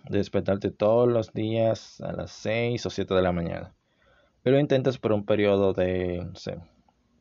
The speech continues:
tres o, tres meses o un año. Verás que con el tiempo te despertarás alrededor de esas horas, sin alarmas, en plan de automático. Y ya esto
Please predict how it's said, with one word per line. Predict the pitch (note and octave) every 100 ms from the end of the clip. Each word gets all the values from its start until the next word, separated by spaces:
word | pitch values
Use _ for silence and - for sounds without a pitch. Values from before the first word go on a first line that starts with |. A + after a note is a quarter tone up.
| _
tres | G2 G2+ A#2 B2+ A#2 -
o, | G2 F2+ F2+ F2 F2 F#2+ G2 D#3+
tres | - G#2
meses | A#2 C#3 C#3+ C#3+
o | F#2+
un | F#2+ F2+
año. | E2+ E2 - _ _ - _ _ _ _ _ -
Verás | B2+ C#3 C#3+ - - _ _ -
que | G#2
con | G2+ F#2+
el | F2+
tiempo | - C3+ C3 G#2 G2
te | F#2
despertarás | F2 - F#2 F#2 F2+ -
alrededor | G2+ A#2 A#2+ A#2 A2+ -
de | G2 F#2+
esas | E2+ D2+ -
horas, | A2+ E2 - _ _ _ _ _ _
sin | - G2+
alarmas, | F2 G#2 G2+ F2+ E2 - _ _ _ -
en | E2+ F2
plan | - G2 F#2
de | F#2+ F#2+
automático. | F#2 F#2 G2 F#2 - E2 _ _ _ - - _ _ _ _ _
Y | B2 B2+ - _ _ _ -
ya | G#2+ A2 A2+
esto | A#2+ A2+ - A#2+